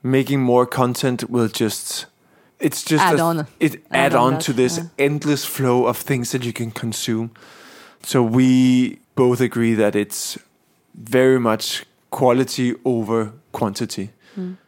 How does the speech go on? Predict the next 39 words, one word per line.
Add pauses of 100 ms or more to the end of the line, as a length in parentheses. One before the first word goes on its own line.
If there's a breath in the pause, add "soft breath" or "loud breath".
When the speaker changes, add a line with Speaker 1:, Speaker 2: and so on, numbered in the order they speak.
(220)
Speaker 1:
Like,
um, (680)
once
a
month, (400)
maybe (140)
p-, (400)
publish
an
article
or, (480 loud breath)
like, (1080)
there's
so
much
fucking
shit
out
there. (120)
Speaker 2:
Yeah.
Or
just
publish
when
you
have
something
to
say.
<laughs>
Speaker 1:
Yeah,
Speaker 2:
You
know,
Speaker 1:
exactly.
Speaker 2:
like,
it's
Speaker 1:
I
mean,
like,